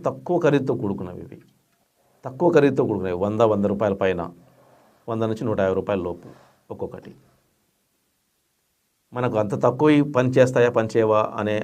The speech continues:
అపనమ్మకం వద్దు. ఇవి చాలా శక్తివంతమైనవి. అంతేకాకుండా ఇవి రాకముందే చేయడం వల్ల రాకుండా ఆపగలుగుతాయి. అలాంటివి కెమికల్స్లో లేవు. రాకముందే నువ్వు కెమికల్ స్ప్రే చేయడం వల్ల ఎటువంటి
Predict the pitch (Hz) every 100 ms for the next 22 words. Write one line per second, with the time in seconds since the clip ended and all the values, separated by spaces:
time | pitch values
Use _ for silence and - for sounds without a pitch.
0 | 107 101 113 113 110 98 87 87 90 -
1 | _ _ 92 101 - 104 113 113 113 104
2 | 107 95 - 82 82 80 92 85 - _
3 | _ _ _ _ _ _ _ _ _ _
4 | _ 104 101 123 117 104 98 98 107 -
5 | 110 95 98 117 131 131 104 107 117 135
6 | 147 139 107 98 95 104 131 92 101 104
7 | 113 139 87 - 85 80 - - - _
8 | _ _ _ _ _ _ _ _ _ 107
9 | 110 110 117 135 131 - - 120 131 139
10 | 131 135 110 95 - - - _ _ _
11 | _ _ _ _ _ 101 107 127 135 135
12 | 135 131 120 120 110 120 117 - 104 101
13 | 98 95 104 98 95 95 98